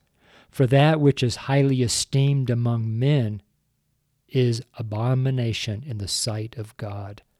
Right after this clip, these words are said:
The law and the prophets were until John. Since that time the kingdom of God is preached, and every man presseth into it. And it is easier for heaven and earth to pass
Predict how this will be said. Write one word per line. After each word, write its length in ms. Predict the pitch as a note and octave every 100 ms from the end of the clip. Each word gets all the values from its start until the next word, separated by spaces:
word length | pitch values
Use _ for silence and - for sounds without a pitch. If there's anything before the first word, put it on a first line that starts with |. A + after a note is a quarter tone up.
| _ _ _ _ _ _ _ _ _ _ _ -
The 100 | B2
law 400 | A#2 B2+ C#3+ C#3+
and 80 | C3+
the 80 |
prophets 640 | - - C#3+ C#3+ C3 A#2+ -
were 180 | B2 A#2+
until 300 | A#2 - G#2+
John. 600 | G2+ A#2 C3+ A#2 G#2+ G#2+ _ _ _ _ _ _ -
Since 300 | - D3 -
that 240 | C#3+ D3
time 280 | - C#3 C3+
the 80 | A#2+
kingdom 380 | - D3+ C#3+ B2
of 120 | A2+
God 280 | B2+ C#3 C#3
is 140 | A#2
preached, 640 | - - D3+ C#3+ - - - _ _ _ _ _ _ _
and 160 | C3 C#3+
every 320 | D3 C#3 C#3+
man 400 | B2+ C#3+ C#3+ B2+
presseth 600 | - - C#3+ - C3 A2
into 420 | - D3 C3+ B2
it. 200 | G#2+ G#2 - _ _ _ _ _ _ -
And 180 | C3
it 140 | D3+ D#3
is 200 | C#3+ A#2+
easier 560 | D#3 F3+ E3+ D3+ D#3+
for 240 | D3+ - C#3
heaven 460 | A2 D3+ C#3 D3
and 140 | C#3 B2
earth 320 | C#3+ D3 D3 -
to 120 | A#2+
pass 720 | - C#3+ B2+ G#2+ - - -